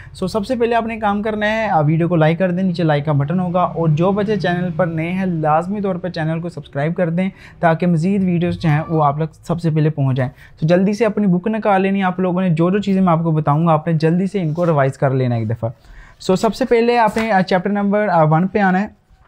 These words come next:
चैप्टर नंबर वन के अंदर आपने ऑर्गेनिक केमिस्ट्री, इनऑर्गेनिक केमिस्ट्री, एनालिटिकल केमिस्ट्री और बायोकेमिस्ट्री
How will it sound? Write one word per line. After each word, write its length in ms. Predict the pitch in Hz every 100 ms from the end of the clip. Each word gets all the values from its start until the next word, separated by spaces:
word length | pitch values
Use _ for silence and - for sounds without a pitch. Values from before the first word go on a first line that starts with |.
| _ _ _ -
चैप्टर 280 | - 180 214
नंबर 200 | 220 226
वन 200 | 214 220
के 60 |
अंदर 180 | 226 214
आपने 200 | 202 196 202
ऑर्गेनिक 560 | 170 170 190 208 202
केमिस्ट्री, 380 | - 214 208 220
इनऑर्गेनिक 600 | - 165 208 214 214 220
केमिस्ट्री, 500 | 214 208 196 196 208 208 _ _
एनालिटिकल 600 | - 165 196 208 214 226 226
केमिस्ट्री 460 | 214 208 - 202
और 160 | 214 175
बायोकेमिस्ट्री 680 | 165 151 143 139 127 -